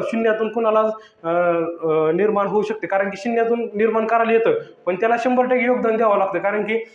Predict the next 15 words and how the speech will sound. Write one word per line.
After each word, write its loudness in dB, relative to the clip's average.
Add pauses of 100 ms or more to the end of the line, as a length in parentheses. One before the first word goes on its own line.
(200)
सातत्य 2
जर 2
तुम्ही 2
गोष्टीमध्ये -2
ठेवलं, -2 (760)
कुठल्याही -2
गोष्टीमध्ये 0
तुमचं -6
सातत्य -2
असलं, -2 (280)
प्रयत्न 0
असलं -2
तर 0
तुम्ही -2
त्याच्यामध्ये 0